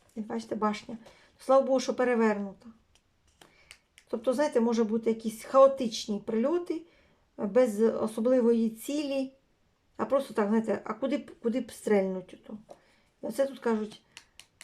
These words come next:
погано захищене ваше місто. М, східна частина Самару в небезпеці,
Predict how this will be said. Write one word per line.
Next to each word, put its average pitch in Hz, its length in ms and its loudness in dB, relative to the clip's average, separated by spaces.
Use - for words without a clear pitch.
погано 226 320 2
захищене 214 600 -2
ваше 202 280 -6
місто. 254 420 -6
М, 214 240 -4
східна 226 420 -2
частина 208 600 -4
Самару 233 640 -2
в 226 100 -4
небезпеці, 214 840 2